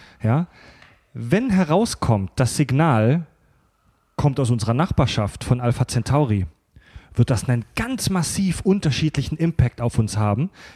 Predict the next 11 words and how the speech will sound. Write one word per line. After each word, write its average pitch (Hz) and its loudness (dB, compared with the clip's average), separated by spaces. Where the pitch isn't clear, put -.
wie 127 2
wenn 135 2
rauskommt, 139 0
dieses 101 -4
Signal 123 0
stammt 135 -2
aus, 123 0
äh, 123 4
fünfzigtausend 131 0
Lichtjahren 123 0
Entfernung. 104 -2